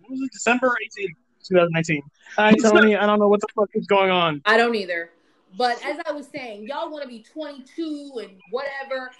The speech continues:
Speaker 3: and talk and say all these sexist and racist things and be like, "Oh, but they were so young." Act like a thirteen-year-old has all of the mental cognitive ability to accept being raped.
Speaker 1: Thank you.
Speaker 3: Fuck you
Speaker 1: So, so
Speaker 3: both.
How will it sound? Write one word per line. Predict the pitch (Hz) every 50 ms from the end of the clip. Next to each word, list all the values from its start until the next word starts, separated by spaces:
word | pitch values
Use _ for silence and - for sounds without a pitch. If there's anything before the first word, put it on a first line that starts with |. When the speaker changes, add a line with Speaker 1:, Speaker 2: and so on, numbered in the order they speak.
| _ _ _
Speaker 3:
and | 220 214 214
talk | - 311 294 285 285 _ 240
and | 240 233
say | 233 - 262 262
all | 262 262 254
these | 233 214 _ _ _ _ -
sexist | 262 247 _ - _ 269 240 233 - _
and | 208 - - 175 190
racist | 240 247 254 - - _ - 208 _ _
things | 269 262 254 247 240 220
and | 240 233
be | 233
like, | 240 240 240 240 _ _ _ - _ _
"Oh, | - 427 427 440 427 427
but | 403 -
they | - 403 403 403 370
were | 392 359 _
so | 427 403 392 381 320
young." | - - _ _ _ _ _ _ _ _ _ _ _ _ _ _ _ _ - - - - - _ _ _ _ - _ _ _ - - - - - _ _ - _ _ - - 320 - - 269
Act | 311 339 - -
like | 302 285 247
a | 240
thirteen-year-old | 233 _ 285 - _ _ _ _ 311 302 285 277 269 269 277 277 277 269 262
has | 285 285 262 254
all | 262 269 277 277 269
of | 247 214
the | 240
mental | 233 247 277 302 302 294 240
cognitive | - - 302 294 294 285 277 269 262 - 285 254 233 254 _ _
ability | 294 311 311 294 254 262 247
to | - - 254
accept | 240 220 214 - - _ - 320 294 294 - 208 185
being | 262 269 269 254 226 202 -
raped. | 220 262 302 494 - - _ _ _ _ _ _
Speaker 1:
Thank | 196 185 170
you. | 175 175 - 339
Speaker 3:
Fuck | - - - - _ 233
you | 247 247
Speaker 1:
So, | 254 277 247 - - - -
so | - - 285
Speaker 3:
both. | 254